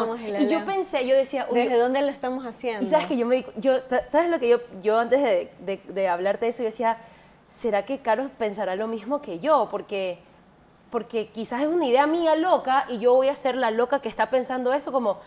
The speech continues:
Speaker 2: la mala feminista. Y de repente hablo con Caro y Caro, "Yo también he pensado lo mismo", como que,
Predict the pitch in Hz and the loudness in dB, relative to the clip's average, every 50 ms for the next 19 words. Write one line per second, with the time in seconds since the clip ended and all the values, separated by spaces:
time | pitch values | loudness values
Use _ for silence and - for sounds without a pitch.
0 | - - - 175 175 160 180 - - - - 214 175 185 208 247 220 - - - | -20 -18 -14 -14 -10 -8 -8 -8 -8 -8 -10 -10 -8 -6 -6 -6 -6 -6 -6 -4
1 | 175 214 233 - - - - - - - 233 202 - - 277 269 262 254 247 - | -4 -4 -4 -8 -16 -20 -20 -20 -18 -16 -16 -6 0 2 6 6 6 6 6 6
2 | 269 285 277 320 302 - - - 262 294 320 339 349 349 349 359 339 339 - 359 | 2 4 4 4 2 2 2 6 8 8 8 8 6 2 -2 -4 -4 -2 -2 0
3 | 330 294 277 - 285 285 302 - - 226 320 349 359 349 330 349 370 - 294 277 | 0 2 2 2 2 2 2 0 -2 -2 -2 2 4 4 4 4 2 0 0 0
4 | 247 330 330 330 277 254 302 440 494 339 262 220 220 - 302 277 294 294 294 277 | 2 2 4 6 6 8 10 8 8 8 6 2 4 6 6 6 6 6 4 2
5 | 247 220 220 | 0 0 -2